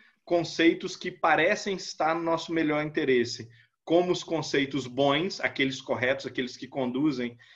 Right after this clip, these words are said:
à verdade, no lugar das coisas, da, da, daquilo que deveria advir da investigação da realidade. E aí o que que acaba acontecendo? Nós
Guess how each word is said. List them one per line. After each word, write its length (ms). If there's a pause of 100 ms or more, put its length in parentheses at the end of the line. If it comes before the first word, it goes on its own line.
(160)
à 100
verdade, 580 (220)
no 140
lugar 600
das 280
coisas, 560
da, 180
da, 360
daquilo 360
que 80
deveria 520
advir 500 (280)
da 160
investigação 960
da 100
realidade. 800 (840)
E 80
aí 140
o 20
que 140
que 80
acaba 260
acontecendo? 840 (360)
Nós 640